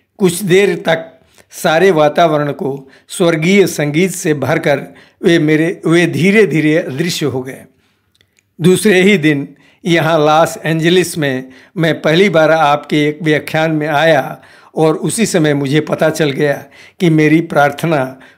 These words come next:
पूरी कर दी गई। रामकृष्ण परमहंस माँ काली के भक्त थे। उनके लिए माँ काली ईश्वर थीं, जगन माता थीं। वे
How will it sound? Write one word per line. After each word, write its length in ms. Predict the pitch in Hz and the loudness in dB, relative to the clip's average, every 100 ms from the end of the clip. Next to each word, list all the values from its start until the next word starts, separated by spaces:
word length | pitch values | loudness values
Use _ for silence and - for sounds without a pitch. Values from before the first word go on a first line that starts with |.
| _ 202 | _ 2
पूरी 260 | 202 202 | 4 4
कर 200 | 160 143 | 2 -4
दी 160 | 127 135 | -6 -12
गई। 340 | - - - _ _ _ _ _ - _ _ _ _ - | -14 -18 -20 _ _ _ _ _ -20 _ _ _ _ -2
रामकृष्ण 800 | 156 160 180 202 208 190 - - | 0 2 2 2 2 0 -2 -4
परमहंस 840 | 165 165 143 135 117 - - - _ _ _ _ _ - | -2 0 0 -2 -4 -8 -12 -14 _ _ _ _ _ -4
माँ 340 | 147 165 160 - | 0 0 0 0
काली 280 | 151 165 180 | 0 2 2
के 160 | 175 | 0
भक्त 360 | 131 123 156 190 175 190 | 0 -4 -4 -2 0 0
थे। 120 | 208 - _ _ _ _ _ - _ _ _ _ _ _ - | 0 -2 _ _ _ _ _ -20 _ _ _ _ _ _ -2
उनके 380 | 196 185 175 202 | 2 4 4 2
लिए 540 | 175 151 143 160 - _ _ _ _ _ _ _ - | 2 2 2 2 -4 _ _ _ _ _ _ _ -12
माँ 400 | 147 143 170 170 | -4 0 0 0
काली 580 | 156 147 151 131 135 185 _ _ - | 0 0 0 -2 -6 -12 _ _ 2
ईश्वर 440 | 185 - - 185 | 2 2 2 0
थीं, 440 | 139 - 143 127 139 _ _ _ _ - | 0 -6 -6 -6 -10 _ _ _ _ -14
जगन 400 | 160 170 185 190 | -4 -2 2 2
माता 500 | 180 147 127 131 127 | 2 0 0 -2 -4
थीं। 520 | 120 - - 95 - 165 | -6 -12 -16 -12 0 2
वे 500 | 165 151 147 - | 4 2 0 -6